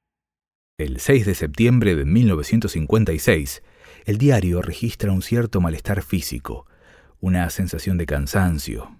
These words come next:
quizás una gripe que no le permitía participar del estreno de Bodas de Sangre, con el maestro Tulio Boni. El trece unas breves líneas. "Estoy guardando cama.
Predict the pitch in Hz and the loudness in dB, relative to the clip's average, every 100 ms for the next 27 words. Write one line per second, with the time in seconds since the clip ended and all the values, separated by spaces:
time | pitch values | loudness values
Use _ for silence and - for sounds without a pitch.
0 | - 92 104 98 - - 107 107 151 120 | -10 -4 -2 -2 -4 -2 0 2 2 2
1 | - - - _ 80 82 87 80 71 67 | -2 -6 -12 _ -4 0 0 -2 -2 -4
2 | 90 85 85 - 104 90 85 80 80 - | -2 -2 -2 -2 -2 -2 -4 -4 -6 -8
3 | 82 95 98 - - - - 87 - 107 | -2 0 -2 -4 -14 -10 -2 -2 0 2
4 | 104 98 82 71 80 107 95 - 78 - | 4 4 2 -2 0 2 2 -4 -6 -2
5 | 85 65 - - - _ _ _ _ - | -2 -2 -8 -14 -18 _ _ _ _ -6
6 | 80 73 76 87 - 85 71 95 92 80 | -4 -2 -2 -2 -2 -4 -2 0 2 2
7 | 71 71 60 58 - _ _ _ _ _ | 0 -2 -6 -12 -18 _ _ _ _ _
8 | _ _ _ _ _ _ - 82 - 135 | _ _ _ _ _ _ -6 -4 2 4
9 | 117 - 107 - _ _ - 104 90 120 | 4 0 -6 -8 _ _ 0 2 4 4
10 | 107 78 71 62 55 - - - _ _ | 4 2 -2 -4 -6 -10 -12 -14 _ _
11 | _ _ _ _ _ - - 80 - 101 | _ _ _ _ _ -20 -4 -2 0 2
12 | 98 92 90 90 85 71 67 - - - | 4 4 2 2 0 0 0 -2 -2 -6
13 | - | -12